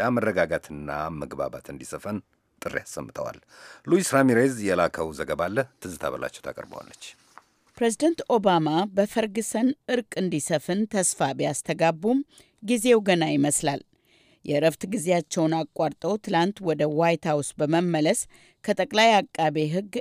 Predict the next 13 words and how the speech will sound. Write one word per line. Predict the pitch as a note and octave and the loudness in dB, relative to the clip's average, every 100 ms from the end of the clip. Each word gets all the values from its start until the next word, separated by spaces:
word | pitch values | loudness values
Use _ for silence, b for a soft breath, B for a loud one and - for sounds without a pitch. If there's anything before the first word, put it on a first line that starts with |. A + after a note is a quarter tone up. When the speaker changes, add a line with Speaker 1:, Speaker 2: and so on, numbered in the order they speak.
| - | -4
Speaker 2:
ኤሪክ | G3 G#3+ A3 - | 0 0 -2 -4
ሆልደር | G3+ G3 F3 C#3+ | -2 -2 -2 -4
ጋር | A2+ D3+ F3 | -2 -2 -2
ተገናኝተዋል። | B3 G3+ F#3 D3+ - C#3+ C#3 - _ b b b b - | -2 0 2 0 0 -2 -2 -6 _ b b b b 0
ሆልደር | F3 E3 D#3+ F3 A#3 | 2 4 4 2 0
ኃላፊ | - F#3 F3 D3+ D#3+ | -2 2 2 2 0
የሆኑበት | C#3+ D3+ D3 C3 D3+ D3 | 0 2 0 0 -4 -2
መስሪያ | D3+ D3 D#3 C#3+ | -2 0 -2 -2
ቤት | C3+ D#3+ | -2 -4
ነው። | E3+ C#3+ - b b b b | -4 -6 -8 b b b b
ምንም | - E3 F#3 | 0 2 4
መሳሪያ | F3+ E3+ - D#3 D#3+ E3+ | 2 2 2 4 4 4
በእጁ | E3 E3+ D#3 | 2 0 -4